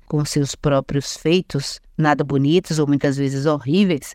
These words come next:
reagir como uma criança pequena, como se fizesse careta e xingando quem é Rita de "feia". Quem não lembra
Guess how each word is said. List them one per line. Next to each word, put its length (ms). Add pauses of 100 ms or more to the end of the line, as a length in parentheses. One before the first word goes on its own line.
reagir 600
como 280
uma 220
criança 320
pequena, 560 (140)
como 240
se 180
fizesse 480
careta 720 (100)
e 300
xingando 680
quem 180
é 140
Rita 420
de 260 (200)
"feia". 680 (240)
Quem 180
não 200
lembra 560